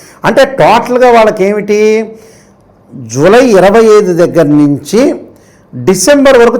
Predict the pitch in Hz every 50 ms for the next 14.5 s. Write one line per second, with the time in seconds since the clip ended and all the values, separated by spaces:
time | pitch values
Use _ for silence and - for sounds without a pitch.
0 | 233 214 196 180 160 151 147 185 196 - 190 175 151 123 110 95 98 101 101 -
1 | - - _ _ _ _ _ _ _ _ _ _ _ _ _ _ _ _ _ _
2 | _ _ _ _ _ _ _ _ _ _ - 180 190 190 190 180 160 226 233 262
3 | 240 247 233 - - 220 202 196 214 202 196 185 196 185 180 185 170 165 - 175
4 | 160 151 156 165 143 127 120 147 180 220 240 254 233 - - - 170 214 233 233
5 | 247 247 240 233 233 233 226 180 139 139 147 175 196 208 208 202 226 262 285 311
6 | 294 - - - - - _ _ - 151 170 190 190 185 180 175 175 160 160 165
7 | 165 185 196 196 180 175 170 170 165 156 - 190 160 139 - - 139 123 110 -
8 | 107 101 98 - - _ _ _ _ _ _ _ _ 160 202 190 - - - -
9 | 196 214 - - 240 233 226 233 233 - - 180 175 185 190 214 220 214 202 202
10 | 202 208 196 196 196 175 175 175 196 202 202 196 190 190 185 190 175 - 165 180
11 | 175 202 196 - - - - - - _ _ - - 180 180 - 226 - 160 185
12 | 202 202 196 190 180 180 175 175 175 175 185 226 254 240 - 175 160 180 185 190
13 | 190 185 147 147 156 190 190 185 175 165 170 170 160 156 - 156 143 131 185 180
14 | 165 - - - 120 110 98 95 92